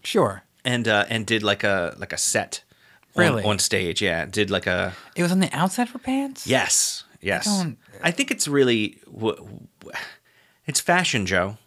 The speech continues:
Speaker 1: Oh.
Speaker 2: You don't, you don't have to
Speaker 1: I don't
Speaker 2: understand it.
Speaker 1: understand it.
Speaker 2: You don't have to understand
Speaker 1: Yeah.
Speaker 2: fashion. All right, Joe, I also wanted,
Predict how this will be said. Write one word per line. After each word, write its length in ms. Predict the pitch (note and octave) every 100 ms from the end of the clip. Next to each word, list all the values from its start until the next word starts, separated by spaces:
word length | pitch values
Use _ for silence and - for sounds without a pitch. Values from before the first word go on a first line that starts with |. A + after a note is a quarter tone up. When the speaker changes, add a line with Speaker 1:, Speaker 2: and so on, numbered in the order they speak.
| _ _ -
Speaker 1:
Oh. 100 | E3
Speaker 2:
You 60 | C#3
don't, 260 | E3 C3+
you 120 | - C#3
don't 120 | C3
have 200 | A#2+ -
to 80 | E3
Speaker 1:
I 40 |
don't 120 | F3
Speaker 2:
understand 180 | D#3 C3
it. 40 | F#2
Speaker 1:
understand 480 | E2 - F#2 F#2
it. 140 | F#2+ -
Speaker 2:
You 140 | - C3
don't 100 | C3+
have 140 | B2
to 80 | G2
understand 420 | G2 G2 A2 F#2 F2+
Speaker 1:
Yeah. 40 |
Speaker 2:
fashion. 440 | F2 E2+ - D2 - _ _ _ -
All 80 |
right, 80 | A#2
Joe, 120 | A2+
I 120 | G#2+ C3+
also 180 | C#3+
wanted, 320 | C3 B2+ A2